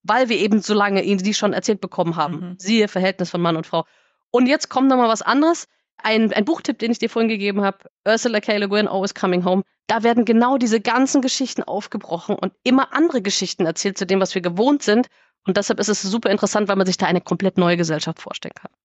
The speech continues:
Speaker 2: Okay, also leuchtet mir total ein und mir fällt da zum Beispiel als, als Beispiel einer riesengroßen Geschichte, die wir uns weltweit erzählen, das Geld ein. Das ist ja auch im Prinzip nichts anderes als eine Geschichte, der Wert, den wir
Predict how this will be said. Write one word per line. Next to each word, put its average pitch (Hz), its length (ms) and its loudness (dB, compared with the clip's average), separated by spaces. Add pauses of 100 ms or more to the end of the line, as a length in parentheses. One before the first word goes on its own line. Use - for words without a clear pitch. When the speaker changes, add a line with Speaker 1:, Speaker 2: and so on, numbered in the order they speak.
(100)
Speaker 2:
Okay, 175 580 -2
also 196 240 -2
leuchtet 208 420 0
mir 214 160 -2
total 185 480 -2
ein 220 440 -2
und 185 360 -4 (100)
mir 175 160 -4
fällt 180 260 -2
da 185 120 -4
zum 175 160 -6
Beispiel 170 420 0
als, - 260 -6 (260)
als 170 200 -2
Beispiel 170 400 0
einer 170 240 2
riesengroßen 185 760 -2
Geschichte, 196 540 -6
die 170 160 -6
wir 170 160 -2
uns 165 380 -6
weltweit 165 600 0
erzählen, 170 580 0
das - 180 -8
Geld 160 380 0
ein. 208 300 0
Das 196 160 -6
ist - 140 -12
ja 156 120 0
auch 175 160 0
im 175 100 -4
Prinzip - 420 -8
nichts 170 200 -4
anderes 165 360 -2
als - 220 -2
eine 160 100 -2
Geschichte, 170 460 -2
der 156 220 0
Wert, 151 400 0
den 156 200 -2
wir 156 300 0